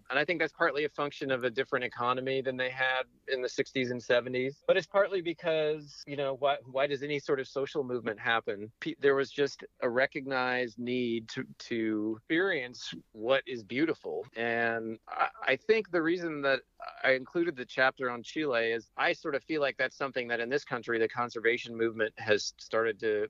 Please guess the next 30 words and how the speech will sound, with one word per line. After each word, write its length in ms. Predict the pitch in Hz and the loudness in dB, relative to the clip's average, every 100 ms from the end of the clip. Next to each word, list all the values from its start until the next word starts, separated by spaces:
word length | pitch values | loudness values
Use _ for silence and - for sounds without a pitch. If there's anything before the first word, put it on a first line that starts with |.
| - | -6
steer 380 | - - 185 165 | -8 2 6 6
away 280 | 135 139 | 4 0
from 260 | 156 170 165 | -2 -4 -4
a 40 | |
little 220 | 160 170 160 | -2 -2 0
bit, 260 | 170 180 - | 0 0 -2
is 200 | 147 123 | -14 -8
that 180 | 135 - | -6 -2
those 240 | 139 131 | 0 0
aesthetic 480 | 127 - 131 139 135 | -4 -2 2 2 2
arguments, 560 | 117 117 110 107 107 - | 0 -2 -4 -4 -4 -2
the, 260 | 110 113 127 | -2 -2 0
the 220 | 113 110 | 0 0
human 480 | 110 151 156 139 127 | 0 0 4 2 0
need 360 | 127 135 131 117 | -2 0 -2 -4
to 140 | - 123 | 0 0
experience 640 | 113 - 127 127 123 107 | 0 0 4 4 2 -2
beauty, 480 | - 123 135 107 107 - | -4 0 2 0 -2 -4
it 240 | 135 - | -2 -2
should 340 | - - 220 160 | -2 2 2 4
be 220 | 143 131 | 0 0
really 440 | 135 151 135 120 117 123 _ _ _ | 0 0 0 -2 -8 -14 _ _ _
what 240 | - 127 117 | 2 2 2
motivates 520 | 120 131 120 117 117 | -2 0 2 0 0
a 40 | 117 | -4
lot 260 | 110 117 | 0 2
of 140 | 113 107 | 2 0
our 180 | 104 107 | 0 0
conservation 760 | - 117 107 101 113 - 104 | -2 -4 0 4 4 4 -2
work. 300 | 98 98 - | 2 0 -2